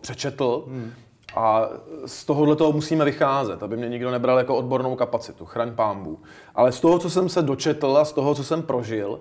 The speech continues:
Speaker 2: Hmm.
Speaker 1: tak mám za to, že to byla kombinace
Speaker 2: Hmm.
Speaker 1: obrovského množství stresu, který jsem prožil vlastně v jednom momentu, nějaké osobní problémy,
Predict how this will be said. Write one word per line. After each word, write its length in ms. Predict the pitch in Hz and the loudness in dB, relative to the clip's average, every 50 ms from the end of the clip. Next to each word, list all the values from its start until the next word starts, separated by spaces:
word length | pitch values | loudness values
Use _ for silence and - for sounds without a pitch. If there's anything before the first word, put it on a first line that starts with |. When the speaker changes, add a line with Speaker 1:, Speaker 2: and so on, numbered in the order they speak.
| - | -10
Speaker 2:
Hmm. 220 | - 120 107 101 110 - - | -12 -10 -10 -10 -12 -12 -4
Speaker 1:
tak 160 | - 131 - | -4 -4 -2
mám 200 | 143 143 147 151 | 0 0 0 4
za 100 | 139 143 | 2 2
to, 120 | 135 151 151 | 2 2 0
že 100 | 135 139 | -2 0
to 100 | - 156 | -2 0
byla 160 | 151 151 151 | 2 2 0
kombinace 640 | 151 - 143 135 135 139 151 151 143 - - 143 113 | 2 0 -2 0 2 0 0 0 -2 -2 0 0 0
Speaker 2:
Hmm. 140 | 92 - - - - - - - _ _ _ | 0 -2 -4 -10 -16 -20 -20 -20 _ _ _
Speaker 1:
obrovského 520 | - 131 135 170 165 165 - - 170 165 160 | -4 2 2 2 2 2 0 0 2 2 2
množství 300 | 160 151 151 - 165 151 | 0 -4 -4 -6 -8 -6
stresu, 560 | - - 107 92 - - - 92 - 156 156 - _ _ _ _ _ _ _ - _ | -4 -4 -6 -6 -6 -8 -10 -10 -10 -12 -16 -20 _ _ _ _ _ _ _ -20 _
který 280 | - - 135 127 131 | -8 -4 -2 -2 -2
jsem 180 | 127 147 147 139 - - | -2 -2 -4 -6 -8 -4
prožil 480 | - 143 139 139 123 107 143 151 147 143 | -2 0 0 0 0 2 2 2 4 2
vlastně 360 | 143 139 131 - - 143 143 139 123 107 - | 0 -2 -4 -4 -6 -6 -6 -6 -6 -8 -8
v 160 | 123 110 110 | -10 -4 0
jednom 380 | 143 143 143 135 151 156 156 156 | 2 2 2 2 2 0 2 2
momentu, 640 | 151 135 131 123 120 117 113 - 113 104 113 135 - - - - - _ _ _ _ | 0 0 0 -2 -4 -4 -6 -6 -6 -6 -6 -8 -12 -20 -20 -20 -20 _ _ _ _
nějaké 260 | - 110 110 107 117 - | -12 -10 -6 -2 -2 -2
osobní 420 | - 123 - - 156 156 165 151 | -2 -2 -2 -4 -2 -2 -4 -2
problémy, 800 | 151 151 147 131 139 139 131 131 131 127 123 120 113 113 113 117 | -2 -2 -2 2 2 2 2 2 -2 -2 -4 -4 -6 -6 -8 -12